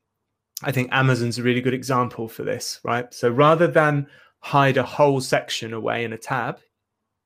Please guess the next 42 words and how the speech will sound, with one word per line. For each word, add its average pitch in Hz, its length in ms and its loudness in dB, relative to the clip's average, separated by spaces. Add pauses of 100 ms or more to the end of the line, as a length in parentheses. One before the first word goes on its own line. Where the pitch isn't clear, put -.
(600)
um, 120 400 2
Amazon 135 440 4
will 127 160 0 (260)
do 127 120 -2
something 127 220 -4
like, 123 160 -4
say, 123 140 0
list 127 420 0
the 123 160 -2
technical 131 500 -6
specification, 127 1040 -8 (720)
and 123 160 2
they 131 120 6
will 127 140 4
list 143 400 2
maybe 135 360 0
what 127 220 -2
they 131 140 0
know 139 580 2
are 123 140 -4
the 120 400 0
five 131 400 2
or 127 80 -4
six - 320 -8
most 127 380 0
important 127 840 -6 (220)
bits, 127 340 -6
bits 127 300 -6
of 127 80 -4
information 120 360 -6
about 110 100 -6
this - 80 -12
product. - 460 0 (340)
And 131 100 2
then 123 100 4
they 123 120 4
just 127 200 -2
have, 127 180 0
like, 120 200 0
a 117 440 2
view 123 220 0
more, 117 460 0